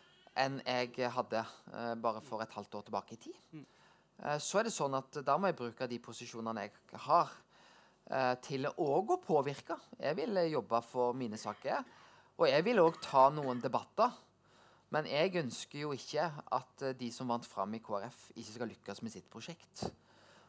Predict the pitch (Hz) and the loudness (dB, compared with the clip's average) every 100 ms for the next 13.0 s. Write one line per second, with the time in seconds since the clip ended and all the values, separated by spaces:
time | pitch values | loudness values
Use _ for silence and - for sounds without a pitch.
0 | _ _ - _ - 127 135 165 165 113 | _ _ -20 _ -8 -4 0 2 2 0
1 | - - 208 - 107 - 156 160 - - | -4 -4 -4 -4 -4 -4 -8 -10 -18 -20
2 | - - - 131 160 107 127 107 104 95 | -20 -12 -8 0 0 0 0 2 2 -2
3 | 104 120 110 95 - 117 - - - - | -4 -6 -6 -8 -6 -6 -6 -14 -20 -20
4 | - _ - 113 - 120 120 92 98 107 | -20 _ -12 -10 -8 -6 -2 -2 -2 -4
5 | - - 107 110 113 107 110 104 - - | -4 -2 2 4 4 2 0 -6 -12 -20
6 | - _ 120 123 113 - - 151 - - | -20 _ -8 -6 -10 -10 -8 -8 -8 -12
7 | - - _ - - _ - 117 117 120 | -12 -18 _ -20 -20 _ -2 0 0 -2
8 | 107 113 107 101 - 156 - 120 120 113 | -4 -6 -12 -12 -12 -14 -14 -4 -4 -4
9 | - 107 135 120 113 - - _ _ _ | -8 -10 -10 -6 -6 -8 -16 _ _ _
10 | _ _ 240 - 160 156 120 - - - | _ _ -10 0 6 6 4 -6 -20 -20
11 | - - - 247 202 165 156 - - - | -20 -20 -2 2 4 2 0 -4 -6 -6
12 | 135 143 131 - 139 110 113 104 - - | -6 -4 -6 -6 -2 -2 -2 -8 -12 -14